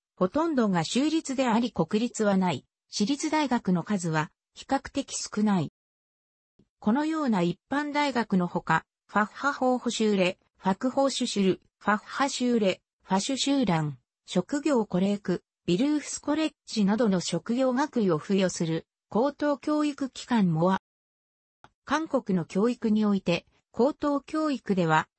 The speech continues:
日本の高等教育と同じで大学院、博士、修士課程、四年生以上の大学を、大学校と呼び、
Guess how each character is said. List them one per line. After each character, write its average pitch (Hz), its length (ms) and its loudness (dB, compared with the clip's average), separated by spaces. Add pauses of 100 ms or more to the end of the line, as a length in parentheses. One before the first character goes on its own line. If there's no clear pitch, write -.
(140)
日 185 120 4
本 294 260 2
の 294 100 -2
高 285 240 -2
等 294 220 0
教 311 260 -4
育 - 260 -6
と 160 200 2
同 180 120 0
じ 214 140 -2
で 220 100 2
大 185 200 2
学 214 300 0
院、 196 260 4 (180)
博 269 320 -4
士、 - 240 -2 (220)
修 285 260 0
士 - 160 -6
課 277 120 -4
程、 170 360 0 (240)
四 165 140 2
年 294 220 0
生 285 280 0
以 269 140 0
上 220 220 0
の 160 120 2
大 185 240 0
学 220 380 0
を、 196 100 -2 (220)
大 226 220 2
学 269 200 -4
校 202 240 0
と 175 140 0
呼 185 160 2
び、 160 220 -2